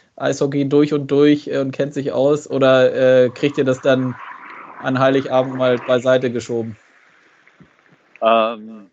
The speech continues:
Speaker 2: ja, ich gehe davon aus, dass mein Papa mich auch am, äh, Flughafen abholt.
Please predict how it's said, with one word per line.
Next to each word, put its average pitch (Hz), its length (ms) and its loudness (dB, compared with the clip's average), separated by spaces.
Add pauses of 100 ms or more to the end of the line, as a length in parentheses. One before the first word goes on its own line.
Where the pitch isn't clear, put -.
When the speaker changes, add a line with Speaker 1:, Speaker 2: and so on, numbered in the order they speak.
(140)
Speaker 2:
ja, 107 80 -14
ich 117 100 -14
gehe 143 100 -10
davon 139 180 -12
aus, 131 180 -10
dass 151 100 -16
mein 131 100 -14
Papa 143 240 -14
mich 135 340 -18
auch - 320 -12
am, 117 300 -8
äh, 113 240 -8
Flughafen 139 380 -8
abholt. 120 420 -8